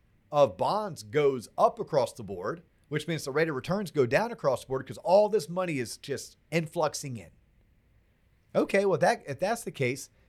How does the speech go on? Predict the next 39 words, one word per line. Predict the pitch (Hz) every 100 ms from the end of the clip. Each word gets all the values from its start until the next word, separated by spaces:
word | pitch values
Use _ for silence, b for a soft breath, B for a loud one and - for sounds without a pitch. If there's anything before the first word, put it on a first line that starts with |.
| -
you | 156
can | 165
see | 190
the | 160
ten-year | - 175 160
treasury | - 160 165 175 123
and | 160 180
the | 175
mortgage-backed, | 160 160 - 151 139 131
the | 135
M | 156
B | 135 127
S, | 156 - - - _ _ _ _ _ _ _ _
move | 131 170 190 180 143 -
in | 151 135
sync, | - 233 160 - _ _ _ _ _ _
meaning | 135 160 147 139 135 117 _ _ _ -
both | 104 160 196
their | 208
prices | 165 175 180 175 139
went | 160 165
up, | 196 185
which | 147
meant | 156 147 120
both | 143 151
their | 147
rates | 127 127 -
went | 120
down. | 120 87 _ _ b b
So | - 190 175 165 143 _ _ _ _ _ _
there | 135 180
tends | 165 - 208 247 214
to | -
be, | 165 170 160 156 _ _ _ _ -
eight | 190 196
times | - 180 175 147
out | 147
of | 117
ten, | 147 151 175